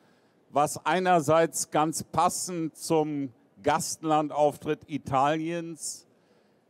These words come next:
äh, passt und andererseits in ganz andere Richtungen führt. Also ein großes,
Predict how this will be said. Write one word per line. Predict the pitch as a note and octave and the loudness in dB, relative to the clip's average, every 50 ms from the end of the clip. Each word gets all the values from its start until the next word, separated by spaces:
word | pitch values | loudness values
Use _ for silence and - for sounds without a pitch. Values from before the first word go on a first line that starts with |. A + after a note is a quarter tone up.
| _ _ _ _ | _ _ _ _
äh, | - C3 C3+ C3+ C#3 C3+ G#2+ _ _ _ | -4 -2 0 0 0 0 -2 _ _ _
passt | - - C#3+ D#3+ G3 F#3+ - - - - - - - | -4 0 0 0 0 -2 -8 -12 -16 -16 -18 -14 -12
und | E3+ D#3 C#3+ - - | -12 -12 -10 -4 -2
andererseits | D3+ D#3+ F3 E3 D3 D#3 D3+ C#3 B2 C#3 C#3+ D3+ D3+ - - - - - _ _ _ _ _ _ _ _ _ _ _ _ _ _ _ _ _ _ _ _ _ _ _ _ _ | -2 0 0 0 2 2 2 2 2 2 0 0 0 -4 -8 -12 -12 -14 _ _ _ _ _ _ _ _ _ _ _ _ _ _ _ _ _ _ _ _ _ _ _ _ _
in | - D3 C#3+ C#3 | -10 -10 -6 -2
ganz | C#3 D#3+ D#3+ F3 E3+ - - | 0 0 0 0 -2 -6 -8
andere | - C#3+ D3 E3 F3 E3+ D#3+ E3 C#3+ D3 D3+ D3 C#3+ C#3 C3+ B2+ A#2+ - _ _ _ _ B2 A#2+ - _ _ _ _ | -6 -4 -4 -4 -4 -2 -2 0 2 2 2 4 4 2 0 -2 -4 -10 _ _ _ _ -20 -20 -20 _ _ _ _
Richtungen | - G#2 G2+ B2 D#3 D#3 D3+ - - - D3+ C#3 C3+ C3 B2 G#2+ | -10 -6 -2 0 2 2 0 -2 -2 0 2 2 2 0 -4 -8
führt. | - - - B2 A#2 A2+ A2 - - | -8 -4 0 2 2 2 0 -2 -4
Also | C3 C#3 C3 D3+ D3+ | -4 -2 -2 -2 -4
ein | - C#3 C#3 C#3+ | -4 -4 -6 -4
großes, | A2+ A2+ A2+ C#3 D#3 E3 D#3 - - F3 E3 D3 C3 - - - - | -2 2 2 4 4 4 2 0 -2 -4 -4 -4 -4 -6 -8 -10 -12